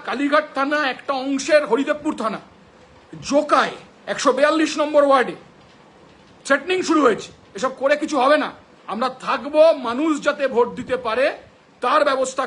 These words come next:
করব আমরা। রাস্তায় থেকে সায়রাদি নিজে থাকবে, আমরা থাকব, এবং মানুষ যাতে ভোট দিতে পারে তার ব্যবস্থা করব। আর আমরা সিওর কাছে জানিয়েছি যে কালীঘাট থানার ওসিকে,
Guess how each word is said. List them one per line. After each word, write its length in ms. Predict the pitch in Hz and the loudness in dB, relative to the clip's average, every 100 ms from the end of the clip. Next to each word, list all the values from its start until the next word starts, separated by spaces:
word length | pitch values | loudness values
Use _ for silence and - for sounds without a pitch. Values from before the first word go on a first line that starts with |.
| 247 | -2
করব 160 | 233 247 240 | -2 0 -2
আমরা। 240 | 226 247 277 330 - - 165 202 | -2 -2 -4 -6 -18 -18 -8 -8
রাস্তায় 380 | 226 - 269 262 | -6 -4 -4 -2
থেকে 240 | 269 269 285 311 - - _ _ _ | -6 -2 0 0 -4 -20 _ _ _
সায়রাদি 520 | - 190 240 269 269 277 233 | -8 -2 0 0 0 -2 -2
নিজে 180 | 269 269 | -4 -4
থাকবে, 260 | 254 247 294 285 208 | -4 -2 0 0 0
আমরা 180 | 202 262 240 | -4 -2 -2
থাকব, 200 | 247 302 339 - - - _ - - - _ _ | 0 0 0 -2 -18 -20 _ -20 -20 -20 _ _
এবং 240 | 208 294 277 175 - _ _ _ 160 | 0 2 2 -2 -16 _ _ _ -4
মানুষ 280 | 269 359 349 | 0 0 0
যাতে 160 | 285 277 220 | -2 0 0
ভোট 100 | 214 | -2
দিতে 120 | 226 247 | -2 -2
পারে 120 | 240 | -2
তার 120 | 220 202 | -4 -4
ব্যবস্থা 280 | 202 226 214 | -4 -6 -6
করব। 140 | 214 254 226 | -2 -2 0
আর 60 | 202 | -2
আমরা 200 | 208 262 294 - - - - | -2 -2 -2 -4 -16 -20 -14
সিওর 300 | - 226 294 285 | -6 0 2 2
কাছে 140 | 262 220 | -2 -6
জানিয়েছি 380 | 208 233 247 277 339 - - - | -4 -4 -6 -6 -8 -12 -20 -12
যে 80 | 185 - | -10 -6
কালীঘাট 500 | 180 254 302 254 285 - | -4 -4 -2 0 0 -2
থানার 300 | 202 220 240 226 | -6 0 0 0
ওসিকে, 360 | 208 262 - | -2 -8 -2